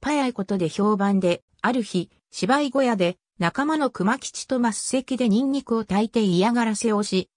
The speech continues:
木戸番と喧嘩するが、結城十三の仲裁で素直に謝った。松五郎は、意気と狂気のある男だった。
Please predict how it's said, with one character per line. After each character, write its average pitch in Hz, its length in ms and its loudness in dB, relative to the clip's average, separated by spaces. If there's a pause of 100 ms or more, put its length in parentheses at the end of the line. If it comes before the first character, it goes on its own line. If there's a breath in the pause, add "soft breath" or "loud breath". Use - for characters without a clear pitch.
(140)
木 302 140 -2
戸 339 140 0
番 220 200 4
と 160 140 -4
喧 190 260 0
嘩 233 140 -6
す 214 160 -2
る 202 100 0
が、 156 200 -2 (260)
結 294 380 2
城 - 0 -
十 269 260 -2
三 262 240 0
の 233 80 2
仲 226 320 -2
裁 254 240 -2
で 240 100 -2
素 - 180 -8
直 269 280 2
に 165 200 0
謝 147 280 0
っ 180 240 -2
た。 139 200 -4 (420)
松 190 300 0
五 302 120 0
郎 214 200 2
は、 175 200 0 (180)
意 233 120 -4
気 - 100 -16
と 208 160 -2
狂 262 260 0
気 233 120 -2
の 190 160 4
あ 226 80 2
る 190 120 2
男 208 320 -2
だ 190 100 0
っ - 60 -6 (120)
た。 - 180 -10